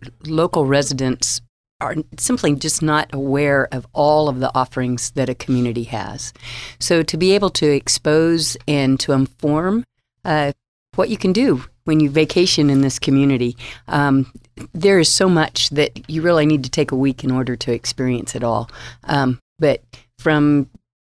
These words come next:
jumping on the zip line to dipping your toe in the water, whether it's at Tuttle Creek or in City Pool, um, taking advantage of many of our attractions,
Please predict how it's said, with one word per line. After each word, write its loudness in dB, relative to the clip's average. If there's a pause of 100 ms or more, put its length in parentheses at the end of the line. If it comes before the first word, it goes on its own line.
(360)
jumping 0
on 4
the 4
zip -2
line 2
to 4
dipping 0
your 4
toe 2
in 2
the 2
water, 0
whether 0
it's -2
at -6
Tuttle 0
Creek -2
or -2
in 0
City -2
Pool, -2 (420)
um, 0
taking 0
advantage 0 (160)
of -2 (100)
many 2
of 0
our 2
attractions, -2